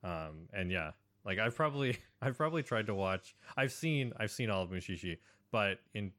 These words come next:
in the attempt to fall asleep to it, I've probably seen, like, the first and second episode maybe, like, I don't know, five <laughs> times.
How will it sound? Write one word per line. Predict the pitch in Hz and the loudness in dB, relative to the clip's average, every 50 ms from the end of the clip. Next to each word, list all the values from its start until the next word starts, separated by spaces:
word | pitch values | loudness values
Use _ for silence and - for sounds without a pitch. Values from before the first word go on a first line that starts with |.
| _ - | _ -6
in | - 107 101 98 95 90 | -4 -2 0 0 0 0
the | 95 92 90 | 0 0 0
attempt | 90 - - - 113 107 98 - - | -2 -2 -4 -4 -2 -2 -4 -6 -10
to | - - | -12 -8
fall | - - 101 92 87 | -4 -2 0 0 0
asleep | 87 - - - 92 104 110 - - | -2 -2 -2 -2 -2 -2 -2 -4 -4
to | - 143 143 | -2 -2 0
it, | 147 151 151 - _ _ _ _ _ - | 0 0 -2 -4 _ _ _ _ _ -2
I've | 104 101 - | -2 -2 0
probably | - 113 107 104 104 98 | 0 0 0 2 0 -2
seen, | - - - 104 95 95 92 92 90 | -2 -4 -2 0 0 0 0 0 -2
like, | 90 87 - | -2 -4 -4
the | - 92 | -6 -6
first | - - 98 92 85 - - | -4 -2 0 0 -2 -2 -6
and | - 92 | -8 -6
second | - - 92 87 - 87 | -2 -2 -2 -2 -2 -4
episode | 82 80 - - - 92 92 87 | -6 -6 -6 -2 -2 0 0 0
maybe, | 87 85 82 - 85 82 | -2 -4 -4 -4 -4 -6
like, | 80 80 78 80 82 - - _ _ _ _ _ _ _ _ _ _ _ _ - | -4 -4 -6 -6 -6 -10 -14 _ _ _ _ _ _ _ _ _ _ _ _ -10
I | - | -8
don't | 76 71 | -8 -8
know, | 73 73 | -8 -8
five | - - 85 80 - | -4 -4 -4 -4 -4
<laughs> | |
times. | - 95 98 92 - - - - - | -2 -2 -2 -4 -4 -8 -18 -20 -20